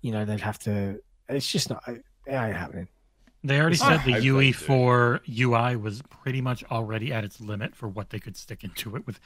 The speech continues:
Speaker 2: how much
Speaker 1: Yeah.
Speaker 2: that game has.
Speaker 1: Yeah. So, um, I did wanna
Speaker 3: I
Speaker 1: do
Speaker 3: still
Speaker 1: some
Speaker 3: hope
Speaker 1: house
Speaker 3: they do it.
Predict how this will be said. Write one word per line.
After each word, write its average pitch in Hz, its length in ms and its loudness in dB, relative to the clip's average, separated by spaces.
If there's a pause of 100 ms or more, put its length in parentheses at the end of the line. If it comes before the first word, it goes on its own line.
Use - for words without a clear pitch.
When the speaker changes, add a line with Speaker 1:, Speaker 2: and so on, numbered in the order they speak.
(100)
Speaker 2:
how - 220 -6
much 98 180 -8
Speaker 1:
Yeah. - 140 -16
Speaker 2:
that 98 120 -10
game 98 240 -18
has. 170 360 -8 (580)
Speaker 1:
Yeah. 143 140 2 (260)
So, 147 360 0 (160)
um, 147 300 4
I 170 60 2
did 180 160 2
wanna 190 160 4
Speaker 3:
I 180 40 2
Speaker 1:
do 180 60 6
Speaker 3:
still - 200 2
Speaker 1:
some 139 60 -2
Speaker 3:
hope 156 80 2
Speaker 1:
house 160 180 -2
Speaker 3:
they 76 100 -14
do - 200 -20
it. - 100 -20